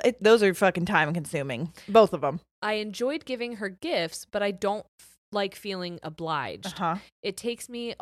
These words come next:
Speaker 2: a while to finish complex things, and I know she wouldn't be okay, uh, waiting more than, like, a week.
Speaker 1: Uh, you
Speaker 2: Recently,
Speaker 1: That's crazy.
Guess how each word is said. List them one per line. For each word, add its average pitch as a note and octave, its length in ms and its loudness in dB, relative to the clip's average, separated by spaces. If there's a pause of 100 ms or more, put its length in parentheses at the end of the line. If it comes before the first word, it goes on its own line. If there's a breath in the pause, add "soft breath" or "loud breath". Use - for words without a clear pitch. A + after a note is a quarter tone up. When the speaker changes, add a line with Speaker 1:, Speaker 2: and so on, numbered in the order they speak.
(120)
Speaker 2:
a G3 60 -6
while G#3+ 420 0
to C4+ 120 -8
finish G3+ 400 -6
complex F#3 540 -8
things, E3 340 -10
and E3 120 -8
I F3 140 -6
know G3 60 -6
she G#3 160 -8
wouldn't F#3 220 -8
be F3 140 -4
okay, E3 520 -4 (240)
uh, E3 280 -2
waiting A3+ 320 -2
more F#3 340 0
than, E3+ 180 -8
like, E3 160 -4
a D#3+ 60 -2
week. D3 440 -10 (120)
Speaker 1:
Uh, G#3 40 0
you G#3+ 60 2
Speaker 2:
Recently, B3+ 680 -2 (200)
Speaker 1:
That's G3+ 180 2
crazy. D#3 460 -2